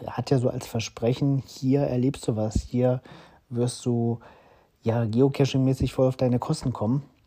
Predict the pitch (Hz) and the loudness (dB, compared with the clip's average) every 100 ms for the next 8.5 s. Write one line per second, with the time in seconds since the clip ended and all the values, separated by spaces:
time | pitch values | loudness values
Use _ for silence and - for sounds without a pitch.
0 | - - 127 120 135 127 123 120 123 131 | -14 -8 -6 -4 0 0 0 -2 -2 0
1 | - 113 - 117 123 120 - 123 117 113 | 0 -2 -2 -2 0 -2 -2 0 0 -2
2 | - 135 - 110 113 107 110 - 110 107 | -2 -2 -2 -2 -2 -4 -6 -6 -4 -4
3 | - - - 117 113 131 - _ 127 123 | -8 -20 -12 -8 -8 -10 -18 _ -4 -2
4 | 120 - 113 107 107 127 131 - - - | -2 -2 -2 0 0 2 0 -2 -12 -18
5 | - - 110 107 104 - - 117 113 110 | -12 -8 -4 -4 -6 -10 -4 0 0 0
6 | - 117 135 - - - - - 113 110 | -2 0 -2 -6 -20 -20 -20 -10 -6 -4
7 | 113 - 107 117 113 104 107 107 120 113 | -4 -6 -4 -2 0 0 -2 -4 -6 -8
8 | 117 117 - 95 95 | -8 -8 -6 -4 -6